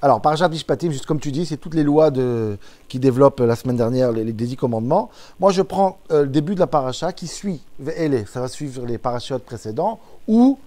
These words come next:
comme on dit dans la Haggadah, euh, nous sommes sortis d'Égypte, Avadi, Maïno, le Paro, et Mitzrayim. Nous étions serviteurs de Dieu, de, de, pas de Paro, nous sommes sortis d'Égypte.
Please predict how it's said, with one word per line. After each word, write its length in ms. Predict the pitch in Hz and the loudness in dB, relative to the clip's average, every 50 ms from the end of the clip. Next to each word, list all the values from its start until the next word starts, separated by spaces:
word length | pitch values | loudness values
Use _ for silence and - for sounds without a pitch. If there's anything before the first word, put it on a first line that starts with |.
| - - - | -20 -20 -16
comme 160 | - 151 151 151 | -10 -6 -4 -4
on 60 | 151 | -2
dit 100 | 156 165 | -2 -2
dans 100 | 151 143 | -2 0
la 100 | 139 131 | 0 -2
Haggadah, 440 | 123 113 123 123 156 175 190 - - - - - - - - - - - - | -2 -4 -2 0 0 0 0 0 -6 -18 -20 -20 -20 -20 -20 -20 -20 -16 -12
euh, 80 | - 139 | -8 -6
nous 100 | 143 135 | -6 -4
sommes 160 | - 175 156 | -4 -4 -4
sortis 320 | - - 151 - - 160 | -4 -8 -8 -6 -6 -6
d'Égypte, 320 | 143 135 117 120 160 165 - | -6 -6 -6 -6 -8 -8 -6
Avadi, 320 | 135 120 131 127 151 170 | -6 -6 -4 -4 -4 -4
Maïno, 300 | 156 147 143 147 143 143 | -4 -4 -4 -4 -4 -4
le 80 | 139 135 | -6 -6
Paro, 260 | - 123 123 143 135 | -6 -4 -4 -2 -2
et 60 | 127 | -4
Mitzrayim. 280 | 123 120 - 131 151 160 | -4 -8 -8 -6 -6 -6
Nous 120 | 147 135 | -6 -8
étions 260 | 139 - 160 156 143 - | -8 -10 -10 -10 -10 -12
serviteurs 520 | - - 151 143 135 139 131 - 151 131 | -14 -12 -12 -10 -10 -10 -10 -10 -10 -10
de 140 | 113 110 123 | -8 -8 -8
Dieu, 240 | 117 117 143 170 156 | -8 -6 -6 -6 -4
de, 200 | 139 131 131 123 | -2 -2 -2 -2
de, 100 | 107 113 | -2 -4
pas 180 | 104 - 123 110 | -4 -4 -4 -4
de 220 | 101 110 110 110 | -4 -6 -8 -8
Paro, 540 | 104 - - 131 117 104 - 160 165 185 202 | -8 -4 -2 -2 -2 -2 -2 0 0 0 0
nous 60 | 180 | 0
sommes 160 | 147 - 147 - | -4 -10 -12 -12
sortis 360 | - - 190 - - - 185 | -8 -6 -6 -6 -6 -8 -8
d'Égypte. 420 | 165 143 123 - 196 - - - | -8 -8 -8 -10 -14 -16 -18 -20